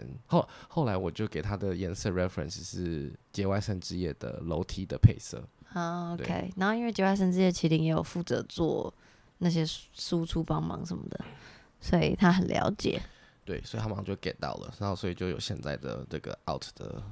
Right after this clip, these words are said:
Speaker 1: 标准字的颜色出现这样子。 <coughs> 然后差不多我觉得工作坊的理念概念这样子发展出来，对，然后从这边发展出来之后，就有，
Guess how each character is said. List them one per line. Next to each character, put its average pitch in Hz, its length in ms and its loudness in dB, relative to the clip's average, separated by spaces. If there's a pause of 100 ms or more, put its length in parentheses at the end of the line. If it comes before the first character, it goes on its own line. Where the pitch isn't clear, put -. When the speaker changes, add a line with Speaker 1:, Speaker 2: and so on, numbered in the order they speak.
(120)
Speaker 1:
标 87 140 -4
准 73 160 -6
字 - 100 -12
的 60 80 -8
颜 50 160 -12
色 - 160 -10
出 - 160 -14
现 - 160 -12 (100)
这 50 80 -18
样 - 140 -18
子。 - 140 -20 (1500)
<coughs> - 880 0 (1500)
然 110 160 2
后 107 800 2
差 151 180 2
不 147 100 -4
多 151 300 4
我 120 140 0
觉 104 120 0
得 95 320 2 (800)
工 120 160 2
作 117 140 2
坊 90 240 -2
的 65 720 -6
理 85 180 -6
念 92 220 -6
概 95 180 -4
念 82 240 -6
这 87 120 -6
样 82 120 -6
子 - 140 -14
发 - 180 -4
展 - 200 -8
出 - 140 -14
来， 50 180 -10
对， 101 160 -4
然 101 100 -6
后 110 80 -4
从 113 140 -4
这 101 40 -6
边 107 140 -2
发 104 160 -2
展 90 140 -4
出 - 160 -6
来 85 80 -2
之 - 160 -14
后， 82 260 -8 (320)
就 85 400 0
有， 69 340 -4